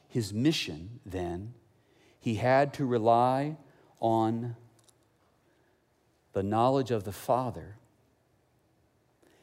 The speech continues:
and he had to rely on the power of the Spirit to pull it off. And pull it off, he did.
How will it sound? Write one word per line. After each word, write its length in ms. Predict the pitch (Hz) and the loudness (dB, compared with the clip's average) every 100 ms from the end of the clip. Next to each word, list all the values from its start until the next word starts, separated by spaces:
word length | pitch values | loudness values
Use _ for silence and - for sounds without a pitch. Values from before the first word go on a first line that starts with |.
| _ | _
and 140 | 92 95 | -8 -4
he 120 | 101 | 0
had 200 | 107 104 | 0 0
to 80 | 104 | 0
rely 560 | 98 101 101 98 95 92 _ _ - | 0 2 2 0 -4 -10 _ _ -8
on 180 | 95 90 | -6 -6
the 80 | |
power 540 | 85 - 113 113 120 120 | -8 -8 -4 -2 -2 -4
of 200 | 104 90 | -8 -10
the 100 | 87 | -12
Spirit 800 | - - - - 127 87 80 - _ _ _ _ _ _ _ _ _ _ _ | -12 -14 -10 -8 -6 -8 -12 -20 _ _ _ _ _ _ _ _ _ _ _
to 100 | - | -12
pull 300 | 85 - 92 | -8 -4 -4
it 40 | 92 | -2
off. 280 | 90 85 87 - _ _ _ _ _ _ _ _ _ _ _ _ _ _ _ | -4 -8 -14 -20 _ _ _ _ _ _ _ _ _ _ _ _ _ _ _
And 200 | 92 80 | -10 -10
pull 320 | - - 110 113 | -10 -8 -6 -4
it 60 | |
off, 460 | 92 90 92 - - _ _ _ _ _ _ | -6 -6 -8 -14 -20 _ _ _ _ _ _
he 220 | - 82 | -16 -14
did. 240 | 76 - | -14 -16